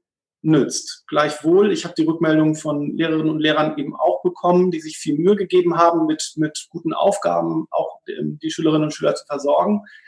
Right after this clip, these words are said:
ähm, die dann eben teilweise keine Rückmeldung bekommen haben.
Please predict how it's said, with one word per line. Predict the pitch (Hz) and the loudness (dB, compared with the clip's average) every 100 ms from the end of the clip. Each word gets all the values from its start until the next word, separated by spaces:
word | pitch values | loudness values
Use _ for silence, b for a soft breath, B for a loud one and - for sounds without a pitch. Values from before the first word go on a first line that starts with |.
| B B B _ | B B B _
ähm, | 175 170 170 165 160 160 - _ _ - | 2 6 6 4 2 -2 -8 _ _ 0
die | |
dann | 165 156 - | 2 4 4
eben | 160 160 | 4 2
teilweise | - 156 156 156 156 | 2 2 4 4 2
keine | - 160 160 | 0 2 4
Rückmeldung | 170 175 131 117 127 120 | 4 2 -2 -4 -8 -12
bekommen | - 123 123 123 120 | -14 -8 -6 -6 -8
haben. | - - 104 | -10 -12 -14